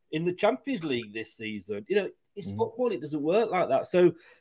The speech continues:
Speaker 1: we've got to be careful as Leicester fans that, you know, I think, I think our own club might just be popping on that list as well.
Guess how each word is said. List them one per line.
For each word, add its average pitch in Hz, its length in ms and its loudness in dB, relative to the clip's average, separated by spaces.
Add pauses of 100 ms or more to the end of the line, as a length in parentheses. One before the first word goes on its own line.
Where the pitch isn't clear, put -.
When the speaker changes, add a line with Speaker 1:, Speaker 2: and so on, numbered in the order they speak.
(200)
Speaker 1:
we've 226 160 8
got 302 100 4
to 254 80 0
be 240 120 0
careful 240 460 4
as 147 120 2
Leicester 131 320 -4
fans 120 440 -4
that, 160 280 8
you 180 120 6
know, 143 120 6
I 151 60 6
think, 190 220 4
I - 80 2
think 185 200 -2
our 190 140 0
own 226 200 4
club 147 280 4
might 131 300 0
just 131 200 -6
be 139 80 -6
popping 123 380 -6
on 120 160 0
that 113 220 -4
list - 260 -4
as 127 140 -6
well. 147 360 0